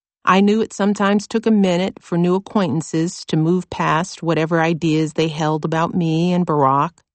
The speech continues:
whatever they thought they knew of me from T V or the news, and to see me simply, if possible, as Malia's or Sasha's mom.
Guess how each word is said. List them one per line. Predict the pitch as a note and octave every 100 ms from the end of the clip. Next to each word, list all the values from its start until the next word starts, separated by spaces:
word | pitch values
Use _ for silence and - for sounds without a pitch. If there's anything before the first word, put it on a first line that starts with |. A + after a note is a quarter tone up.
| _ _
whatever | - E3+ E3
they | E3+ E3
thought | - - E3 - -
they | D3+
knew | E3 D3+ D3
of | E3
me | D#3 D3
from | - D#3+
T | - - D#3
V | D3+ D3 E3
or | D3+
the | D#3
news, | E3 D3+ C#3 C#3+ D#3+ - - - _ _
and | - F#3
to | F3+
see | E3+ - A3 A3
me | A3
simply, | A3 - G3+ E3+ D#3 C#3 E3 - _
if | E3+ -
possible, | - G3 F3 - A2+ D3+ D#3+ _ _ _ _ _
as | F3 D#3
Malia's | E3 D#3 E3+ D#3+ F#3+ -
or | D#3
Sasha's | - C3+ C#3 - E3 D3+
mom. | F3+ E3+ B2 -